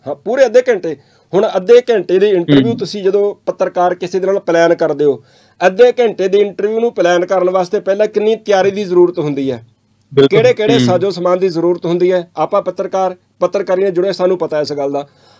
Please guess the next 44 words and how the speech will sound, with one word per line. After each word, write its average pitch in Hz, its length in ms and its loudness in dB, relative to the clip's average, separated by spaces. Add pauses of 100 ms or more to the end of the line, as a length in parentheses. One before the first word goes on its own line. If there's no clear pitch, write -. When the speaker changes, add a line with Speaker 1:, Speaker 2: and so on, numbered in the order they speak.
Speaker 1:
ਔਰ 220 100 0
ਉਹ 240 80 4
Speaker 2:
ਜੀ, 143 80 4
Speaker 1:
ਸਾਰਾ 214 220 4
ਕੁਛ 202 180 -6
ਤੁਸੀਂ 131 200 0
Speaker 2:
ਜੀ। 233 40 6
Speaker 1:
ਦੇਖੋ 233 120 0
ਕਿੰਨਾ 202 280 0
ਸਮਾਂ 180 240 -2
ਲੱਗਾ 175 180 0
ਹੋਊਗਾ, 170 360 -2 (200)
ਅੰਦਰ 196 200 -2
ਕਿੰਨੇ 214 260 -2
ਲੋਕਾਂ 196 240 -2
ਨੂੰ 196 80 0
ਇਸ 147 80 2
Speaker 2:
ਹੂੰ। 139 80 4
Speaker 1:
ਗੱਲ 196 80 2
ਦੀ 196 100 0
ਜਾਣਕਾਰੀ 175 460 0
ਹੋਊਗੀ, 180 220 -4
ਰੌਲਾ 160 220 0
ਕਿਉਂ 170 200 -2
ਨਹੀਂ 175 120 4
ਪਿਆ। 156 260 -4 (520)
ਅਸਲ 226 240 2
ਦੇ 202 80 0
ਵਿੱਚ 165 200 -2
Speaker 2:
ਹੂੰ। 143 80 6
Speaker 1:
ਇਹ 214 160 6
ਸਾਰਾ, 226 380 -2
ਸਾਰਾ 214 280 -2
ਕੁਛ 220 220 -8
ਹੁੰਦਾ 202 420 -2
ਕਿਉਂ 165 300 0
ਹੈਗਾ? 120 300 -4 (300)
ਜੋ 180 200 0
ਮੈਂ 202 240 2
ਨਾ 240 80 0
ਇਹਦਾ 240 120 0
ਹਿਸਾਬ 208 280 0
ਤਵਜਾ 175 300 2
ਲਾਇਆ, 151 300 0